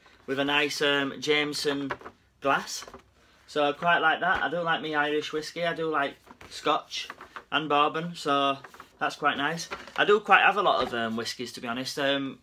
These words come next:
actually, that, that, that might make a good video in the, in the future,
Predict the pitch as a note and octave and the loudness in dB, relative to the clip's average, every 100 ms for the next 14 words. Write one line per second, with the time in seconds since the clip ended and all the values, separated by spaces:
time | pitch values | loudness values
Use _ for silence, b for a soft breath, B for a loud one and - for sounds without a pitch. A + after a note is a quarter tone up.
0 | - A#3+ - D#3+ F#3+ - D#3 C3 A#3+ G3+ | 0 0 0 2 2 2 0 -4 0 2
1 | G3 E3 D#3 C#3+ C3+ A2 F3+ A#3+ G3+ D3+ | 0 -2 -6 -4 -6 -4 -4 -2 -2 -4
2 | A2+ B2 B2+ A#2 G2+ _ B2+ A2+ - A#2+ | -6 -6 -6 -6 -8 _ -10 -8 -8 -6